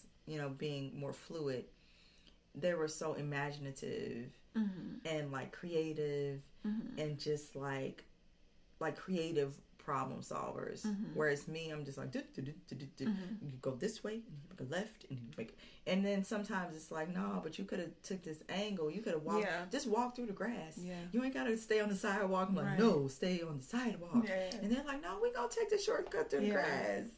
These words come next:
Speaker 1: You know, so, like, that nature,
Speaker 2: Mm-hmm.
Speaker 1: you know, that, that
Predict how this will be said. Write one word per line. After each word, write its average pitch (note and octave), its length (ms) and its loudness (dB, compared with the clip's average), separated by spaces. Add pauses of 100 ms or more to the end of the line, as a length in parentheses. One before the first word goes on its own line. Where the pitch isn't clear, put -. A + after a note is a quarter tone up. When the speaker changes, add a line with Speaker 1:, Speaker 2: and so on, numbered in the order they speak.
(480)
Speaker 1:
You A3+ 120 4
know, A3 200 8
so, G#3 360 6
like, E3 360 2
that F3 420 4 (460)
nature, F#3+ 680 2 (280)
Speaker 2:
Mm-hmm. G3 220 0
Speaker 1:
you G3+ 80 4
know, E3+ 260 4
that, D3+ 320 -2
that E3 220 2